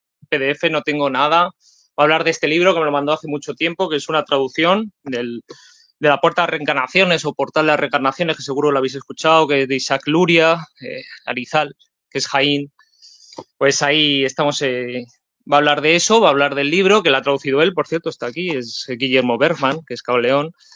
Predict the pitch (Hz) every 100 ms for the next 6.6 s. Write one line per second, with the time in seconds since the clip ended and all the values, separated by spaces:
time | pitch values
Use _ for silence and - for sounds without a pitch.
0 | - - _ _ - 120 123 117 123 123
1 | 147 165 180 165 127 156 160 190 170 -
2 | 135 160 165 147 - 185 196 165 135 131
3 | 139 180 151 117 _ _ _ _ _ _
4 | _ _ - - 120 120 120 131 131 -
5 | 147 156 156 151 131 139 156 147 143 143
6 | 117 143 131 127 123 117